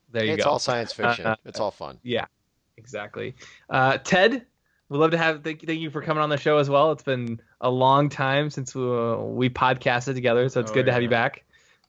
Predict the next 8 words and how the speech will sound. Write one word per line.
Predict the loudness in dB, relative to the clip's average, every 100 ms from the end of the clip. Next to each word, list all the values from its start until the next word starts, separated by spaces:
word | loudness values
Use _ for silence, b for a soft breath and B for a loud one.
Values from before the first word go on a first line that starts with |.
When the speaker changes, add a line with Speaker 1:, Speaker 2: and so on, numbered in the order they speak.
| -6 -6 -18 -20 B B B B -8
Speaker 3:
Yeah, | 0 2 4
hey, | 4 4 2
thanks | -2 0
for | 0
having | 2 2
me | 2
on. | 2 2 0 -4 -14 -2
Um, | 2 4 2 -2